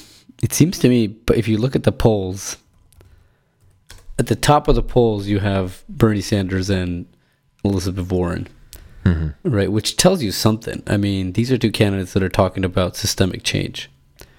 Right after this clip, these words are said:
Speaker 1: right? They're talking about reconfiguring, indus-, you know, changing our industrial policy. And I think what resonates even more with people is, is the fact that they think,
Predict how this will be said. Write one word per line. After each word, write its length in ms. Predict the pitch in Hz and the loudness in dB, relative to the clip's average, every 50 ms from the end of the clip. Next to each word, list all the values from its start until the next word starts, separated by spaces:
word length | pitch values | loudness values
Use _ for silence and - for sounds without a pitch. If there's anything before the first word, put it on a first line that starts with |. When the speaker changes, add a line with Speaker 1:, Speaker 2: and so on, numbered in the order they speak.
| _ _ _ _ _ _ _ _ _ _ - | _ _ _ _ _ _ _ _ _ _ -2
Speaker 1:
right? 340 | 104 98 95 95 95 - - _ _ _ - | 0 2 2 2 0 -2 -4 _ _ _ -2
They're 100 | 117 107 | 0 2
talking 340 | - - 110 107 - 113 | 4 4 2 4 2 0
about 440 | 107 95 104 98 95 87 - - _ _ _ _ _ _ _ _ _ _ _ _ _ _ - | 0 2 2 0 0 -2 -6 -10 _ _ _ _ _ _ _ _ _ _ _ _ _ _ -4
reconfiguring, 840 | 107 104 110 110 107 - - 101 95 - - 104 98 98 95 98 92 | 0 2 2 2 2 0 -2 -2 -2 0 0 2 2 2 0 0 0
indus-, 300 | 92 87 92 92 92 98 - | 0 0 0 0 -2 0 -2
you 120 | 120 101 | -2 -2
know, 100 | 90 87 | -2 -2
changing 480 | - - - 113 127 127 135 127 117 117 | -4 0 2 2 4 4 2 2 2 2
our 100 | 110 107 | 2 2
industrial 440 | 104 98 104 - - - - 98 - | 0 0 0 -2 -2 0 -2 -2 0
policy. 440 | - 101 95 95 - - 98 95 | 2 2 2 2 0 0 0 2
And 100 | 95 95 | 2 2
I 60 | 95 92 | 0 -2
think 300 | - - - 156 160 - | -2 2 2 4 4 4
what 140 | 147 104 | 2 2
resonates 500 | 101 107 117 127 120 107 107 101 95 - | 4 2 2 2 2 2 0 0 -2 -2
even 200 | 110 98 98 98 | -2 -2 0 -2
more 260 | 95 95 95 98 107 110 | -2 0 2 2 2 2
with 180 | 107 98 - | 0 -2 -2
people 500 | - - - - - - 92 95 92 - - - - - - - - - - - - - - - - - - - - - | 0 0 0 0 2 0 0 0 0 -4 -6 -12 -10 -10 -10 -10 -12 -14 -14 -16 -16 -16 -18 -20 -20 -20 -20 -12 0 2
is, 720 | 107 101 98 95 92 90 90 90 87 90 - - - - - _ _ _ _ _ _ _ _ _ _ _ _ _ _ _ _ _ _ _ _ - _ _ _ _ _ _ _ _ _ _ _ _ _ - | 4 4 4 2 0 0 -2 -2 -4 -4 -6 -6 -6 -8 -12 _ _ _ _ _ _ _ _ _ _ _ _ _ _ _ _ _ _ _ _ -20 _ _ _ _ _ _ _ _ _ _ _ _ _ 4
is 640 | 143 120 110 107 104 98 95 95 98 98 - - _ - - | 4 4 4 2 0 0 0 -2 -4 -4 -6 -8 _ -4 0
the 180 | 123 120 113 | 4 4 4
fact 520 | - - - - 120 107 104 101 - - - | 2 2 0 2 4 4 4 2 -2 2 2
that 200 | 110 101 - - | 2 2 2 2
they 140 | 107 101 | 2 2
think, 540 | 101 - - - 110 101 98 - - - _ | 2 -2 0 2 2 2 2 -4 -8 -18 _